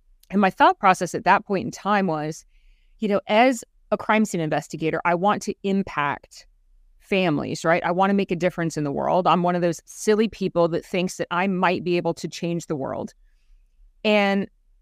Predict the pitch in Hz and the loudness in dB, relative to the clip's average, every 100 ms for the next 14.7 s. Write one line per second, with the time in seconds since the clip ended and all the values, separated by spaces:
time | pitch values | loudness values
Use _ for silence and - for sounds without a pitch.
0 | _ _ _ - 196 220 - 208 196 208 | _ _ _ -2 0 0 -2 -2 0 0
1 | 247 - 220 170 202 - 180 170 220 - | 0 2 0 0 -6 -4 -4 -4 -6 -14
2 | _ _ _ - 196 165 180 190 180 180 | _ _ _ 0 0 2 0 2 2 -2
3 | - _ _ _ _ - - 190 170 185 | -6 _ _ _ _ -20 -10 -2 2 4
4 | 208 180 220 330 285 _ _ _ _ _ | 4 4 2 -2 -4 _ _ _ _ _
5 | _ _ _ _ - 185 196 185 170 170 | _ _ _ _ 0 0 0 0 2 2
6 | - 208 220 240 277 - _ _ _ _ | 0 -2 0 0 -4 -8 _ _ _ _
7 | _ _ _ 254 269 202 190 - - 208 | _ _ _ 0 4 4 2 -2 -2 0
8 | 208 196 175 208 - - 202 165 180 185 | 2 0 2 0 0 -2 0 2 4 2
9 | 185 180 170 165 - 254 214 175 165 - | 0 -2 -2 -4 -4 -2 0 0 -2 -8
10 | _ _ 165 185 185 202 196 - 190 180 | _ _ -2 0 4 4 2 0 -2 -2
11 | 196 185 180 180 165 170 170 175 165 - | -2 -2 0 -2 0 2 2 0 -4 -2
12 | 170 165 175 165 156 151 151 180 - _ | 0 0 -2 -2 0 0 -2 -6 -10 _
13 | _ _ _ - - 208 190 - 196 - | _ _ _ -10 2 4 4 2 -2 -2
14 | 208 - 208 180 156 156 - | -4 -2 0 0 0 0 -4